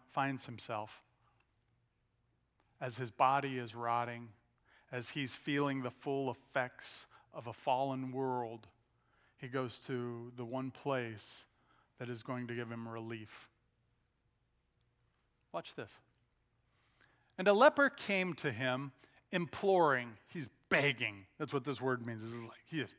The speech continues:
begging. And kneeling, don't overlook that word. As I said, presumably, this leper is dealing with,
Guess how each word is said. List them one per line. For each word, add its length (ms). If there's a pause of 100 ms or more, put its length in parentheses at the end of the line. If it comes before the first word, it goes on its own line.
begging. 220 (2500)
And 320
kneeling, 640 (720)
don't 200
overlook 380
that 220
word. 360 (180)
As 160
I 120
said, 500 (280)
presumably, 720 (480)
this 320
leper 540
is 160
dealing 480
with, 320